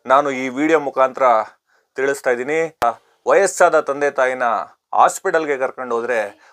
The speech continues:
ಒಂದು ಎಂ ಆರ್ ಐ ಆಗ್ಬೋದು, ಒಂದು ಸಿ ಟಿ ಸ್ಕ್ಯಾನ್ ಆಗ್ಬೋದು. ವಯಸ್ಸಾದ ತಂದೆ ತಾಯಿನ ನೋಡ್ಕೊಳಲ್ಲ ಮಕ್ಕಳು ಅಂತ ಒಂದು ವಾದ ಎಲ್ಲ ಕಡೆ ಇದೆ. ಸ್ನೇಹಿತರೆ, ಎಲ್ಲರಿಗೂ ನಮಸ್ತೆ. ನಾನು ನಿಮ್ಮ ನವೀನ್ ರಾಜಣ್ಣ.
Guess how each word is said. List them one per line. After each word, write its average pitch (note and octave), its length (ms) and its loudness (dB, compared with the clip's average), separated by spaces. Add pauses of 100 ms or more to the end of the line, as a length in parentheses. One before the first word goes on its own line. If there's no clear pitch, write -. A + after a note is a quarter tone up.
ಒಂದು C3+ 220 -2
ಎಂ C3 240 2
ಆರ್ F3+ 160 6
ಐ D#3 80 4
ಆಗ್ಬೋದು, A#2+ 800 -2
ಒಂದು B2 200 -10
ಸಿ C3 140 -12
ಟಿ E3 120 -8
ಸ್ಕ್ಯಾನ್ C#3 260 -4
ಆಗ್ಬೋದು. A#2 540 -2 (200)
ವಯಸ್ಸಾದ A3 540 4
ತಂದೆ F#3+ 320 -2
ತಾಯಿನ D#3+ 340 0 (880)
ನೋಡ್ಕೊಳಲ್ಲ F3+ 520 4 (560)
ಮಕ್ಕಳು C#3+ 400 -2 (840)
ಅಂತ D#3+ 220 -2 (640)
ಒಂದು C#3+ 480 -4 (260)
ವಾದ D3+ 240 6
ಎಲ್ಲ D3+ 320 2
ಕಡೆ C3+ 260 -4
ಇದೆ. G#2+ 180 -8 (840)
ಸ್ನೇಹಿತರೆ, F3+ 800 2
ಎಲ್ಲರಿಗೂ E3+ 440 0
ನಮಸ್ತೆ. D#3+ 560 -4
ನಾನು D3+ 260 2
ನಿಮ್ಮ D3 220 -2 (280)
ನವೀನ್ C#3+ 280 -4
ರಾಜಣ್ಣ. C#3 300 2